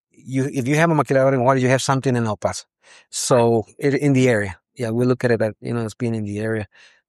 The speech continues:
That could be a good vertical for us here in the area. Okay?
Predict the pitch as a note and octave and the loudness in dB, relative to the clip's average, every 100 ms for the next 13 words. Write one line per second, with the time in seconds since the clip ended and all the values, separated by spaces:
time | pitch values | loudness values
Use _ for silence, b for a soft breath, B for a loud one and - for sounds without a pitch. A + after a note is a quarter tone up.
0 | - B2 C3 G#3+ - D3+ C#3 C#3 C3 B2 | -12 -2 0 0 0 0 2 2 2 2
1 | B2 A#2 G#2 - F2+ F2 - G#2 G#2+ A2+ | 2 2 -4 -4 -4 -4 -6 -6 -2 -2
2 | F#2+ F#2 E2 - _ _ _ _ _ - | -2 -4 -8 -12 _ _ _ _ _ -4
3 | A#2 | -4